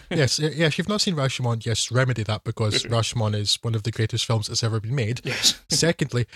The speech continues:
Speaker 1: if you have seen Rashomon, you'll know that this film's nothing like Rashomon, so it's a really useless <laughs>
Speaker 2: Yeah.
Speaker 1: comparison.
Speaker 2: Um, as for the erotica label, well, they're certainly explicit without being pornographic sex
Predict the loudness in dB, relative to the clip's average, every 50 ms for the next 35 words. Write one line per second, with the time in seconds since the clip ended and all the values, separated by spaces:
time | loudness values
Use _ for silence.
0 | -12 -8 -4 -4 -2 -2 0 -2 -2 0 0 0 0 2 2 0 0 0 0 0
1 | 0 0 0 0 0 2 2 2 2 0 0 -2 -2 0 -2 0 -2 0 0 0
2 | 0 0 0 0 0 -2 -2 -2 -2 -2 -2 0 0 2 2 2 4 4 4 4
3 | 4 2 2 2 2 2 2 2 0 0 0 0 0 0 2 0 2 2 4 4
4 | 6 6 4 6 6 6 6 6 6 4 4 4 2 -2 -10 -10 -10 -6 _ -2
5 | 2 4 4 4 6 6 4 6 6 4 4 4 0 -6 -12 -8 _ -2 0 0
6 | 0 2 2 2 2 2 0 -4 -4 -6 -6 0 2 2 2 2 2 0 2 0
7 | 0 0 2 2 2 2 2 -2 -2 0 2 2 2 2 2 -2 -4 -6 -6 -8
8 | -8 -2 -2 -2 0 2 2 0 0 0 -2 -2 -2 -2 -2 -2 -4 -4 -2 -2
9 | -4 -2 0 0 -2 -2 _ -8 -4 -2 -2 -2 -2 -2 -4 -4 -2 -4 -6 -4
10 | -2 -2 -2 -2 -2 -4 -4 -4 -4 -8 -10 -8 -2 -2 -2 -2 -2